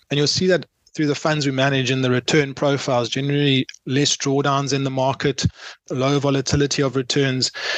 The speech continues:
I think that comes through the way we manage money. So it's around the type of, um, companies we own. We generally like companies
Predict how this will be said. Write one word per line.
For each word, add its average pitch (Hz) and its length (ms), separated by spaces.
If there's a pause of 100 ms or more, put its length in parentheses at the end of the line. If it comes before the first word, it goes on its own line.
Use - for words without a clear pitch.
(200)
I 156 60
think 160 180
that 156 220
comes 180 300
through 165 520
the 139 140
way 135 120
we 139 80
manage 135 380
money. 117 380 (160)
So 135 520 (440)
it's - 100
around 139 680
the 127 80
type 139 280
of, 143 220
um, 123 220
companies 143 500
we 139 100
own. 139 360 (300)
We 131 60
generally 139 320
like 131 240
companies 131 520